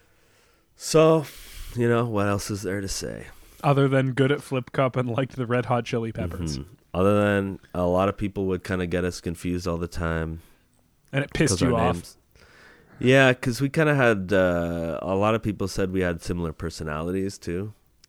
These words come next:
Speaker 1: Like, kinda like a, almost like an alpha male type, I guess, if you had to cl-, some people are saying alpha male type, I don't know.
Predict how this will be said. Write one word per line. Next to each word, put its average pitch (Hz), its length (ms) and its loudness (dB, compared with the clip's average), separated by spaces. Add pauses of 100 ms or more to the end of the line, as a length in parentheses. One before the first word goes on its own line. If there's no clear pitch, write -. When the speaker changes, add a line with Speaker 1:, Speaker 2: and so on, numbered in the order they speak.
(160)
Speaker 1:
Like, 87 160 -6
kinda 85 260 -2
like 82 280 -4
a, 65 320 -6
almost 240 240 0
like 104 100 0
an 85 100 -2
alpha 82 280 -4
male 87 580 -4 (240)
type, 92 400 -6 (160)
I 98 60 -6
guess, 127 460 -4
if - 160 -14
you 85 40 0
had 82 160 -4
to 64 340 -6 (340)
cl-, - 220 -14
some 139 240 0
people 117 160 4
are 101 60 4
saying 95 240 -2
alpha 92 260 0
male 90 220 -2
type, 90 340 -2
I 78 100 -4
don't 71 160 -6
know. 57 180 -10